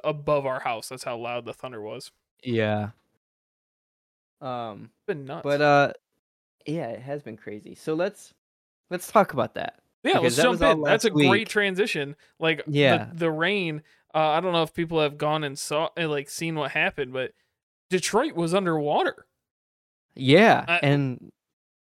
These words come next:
Speaker 2: dumbasses were, like, swimming in it.
Speaker 1: All right. W-, that is a great point. Thank you for bringing that up because
Speaker 2: <laughs>
Speaker 1: I have been so upset about that fact.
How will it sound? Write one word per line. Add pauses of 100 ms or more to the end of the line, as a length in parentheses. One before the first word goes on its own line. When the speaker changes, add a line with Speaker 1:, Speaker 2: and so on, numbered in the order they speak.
(120)
Speaker 2:
dumbasses
were,
like,
swimming
in
it. (320)
Speaker 1:
All
right. (460)
W-,
that
is
a
great
point.
Thank
you
for
bringing
that
up
because
Speaker 2:
<laughs> (180)
Speaker 1:
I
have
been (920)
so
upset (160)
about
that (420)
fact.